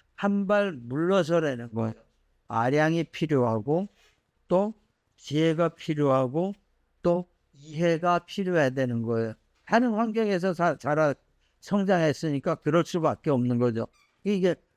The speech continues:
뭐, 그러니까 부부가 그래요. 한 사십 년, 오십 년 살면은 이해를 해요. 왜냐하면은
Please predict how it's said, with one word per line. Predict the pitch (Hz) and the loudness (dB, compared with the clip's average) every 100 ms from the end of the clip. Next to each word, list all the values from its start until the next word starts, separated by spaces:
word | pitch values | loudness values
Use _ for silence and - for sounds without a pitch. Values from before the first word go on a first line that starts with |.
| - | -2
뭐, | 170 143 - _ _ _ | 0 0 -2 _ _ _
그러니까 | 151 151 - | -4 -4 -2
부부가 | 202 220 214 202 | -4 -2 0 0
그래요. | 131 135 139 127 - _ _ | 0 -2 -2 -2 -10 _ _
한 | 170 156 | -2 -2
사십 | 151 185 175 190 | 2 2 2 0
년, | 185 175 | 0 0
오십 | 139 135 165 | -2 -2 -2
년 | 156 156 | 0 0
살면은 | 139 143 139 156 165 156 | 2 0 0 -2 -2 -2
이해를 | 202 196 160 147 | 0 0 0 0
해요. | 147 123 113 _ _ _ | -2 -2 -8 _ _ _
왜냐하면은 | 165 208 202 170 160 | 0 2 2 0 -4